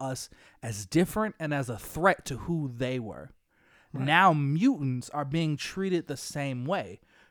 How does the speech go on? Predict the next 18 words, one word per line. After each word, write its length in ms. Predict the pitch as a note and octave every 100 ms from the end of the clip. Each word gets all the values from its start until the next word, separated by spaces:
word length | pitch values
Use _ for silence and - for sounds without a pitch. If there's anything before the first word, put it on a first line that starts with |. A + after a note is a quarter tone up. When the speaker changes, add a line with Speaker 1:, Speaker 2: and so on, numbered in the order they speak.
| -
Speaker 1:
People 260 | A#3+ G3
see 200 | F3+ E3+
mutants 600 | C#3+ C#3 G3 B3 C#3+ B2+ -
as 200 | D#3 B2+
a 100 | B2
threat 540 | - - D#3+ A3+ C3 - -
to 160 | - D3
humans, 680 | - - - B3+ A#2+ F2+ -
to 100 | D#3
normal 360 | G3+ C#4 D3+
humans, 540 | - - F#2 - - - _ _ _ _ _ _ _ _
right? 300 | D#3+ E3 C4 -
So 180 | -
now 280 | D3+ G#3+ B3
his 180 | G3+ F#3
whole 420 | - - G#3+ A3+
motivation 720 | F#3+ E3 D3+ F3+ B3+ - D#3
is, 480 | B2+ A#2+ B2 C3 -